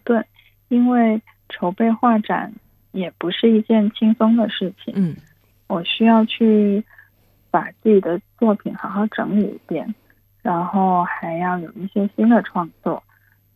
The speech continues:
Speaker 1: 所以一开始是有一点焦虑的。
Speaker 2: 嗯。
Speaker 1: 但这又是我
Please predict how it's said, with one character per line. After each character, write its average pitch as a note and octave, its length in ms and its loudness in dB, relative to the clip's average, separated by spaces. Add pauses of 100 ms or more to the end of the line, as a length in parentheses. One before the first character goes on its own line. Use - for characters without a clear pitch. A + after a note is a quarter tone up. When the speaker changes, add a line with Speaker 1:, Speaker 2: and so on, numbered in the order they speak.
(540)
Speaker 1:
所 E3+ 120 -2
以 E3+ 160 -6
一 G3+ 80 2
开 A3 220 2
始 - 180 -6
是 F#3 280 -4
有 D3 160 -6
一 F#3+ 100 -4
点 - 180 -6 (160)
焦 F#3+ 220 4
虑 G#3 300 4
的。 - 180 -10 (280)
Speaker 2:
嗯。 F#3 220 -2 (1120)
Speaker 1:
但 A#3+ 200 6
这 A#3 180 2
又 A3+ 180 4
是 - 280 -4
我 E3 480 -6